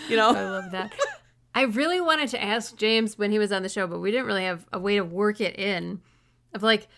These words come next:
Speaker 2: would he have enjoyed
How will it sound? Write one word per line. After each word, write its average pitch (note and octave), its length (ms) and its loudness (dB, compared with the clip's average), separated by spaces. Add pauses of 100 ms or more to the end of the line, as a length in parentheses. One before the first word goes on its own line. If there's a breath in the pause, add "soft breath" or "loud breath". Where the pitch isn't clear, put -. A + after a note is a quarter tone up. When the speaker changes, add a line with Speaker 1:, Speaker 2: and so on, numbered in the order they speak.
(840 soft breath)
Speaker 2:
would B3 180 6
he D#4 160 4
have D4 120 -2
enjoyed G#3+ 920 -2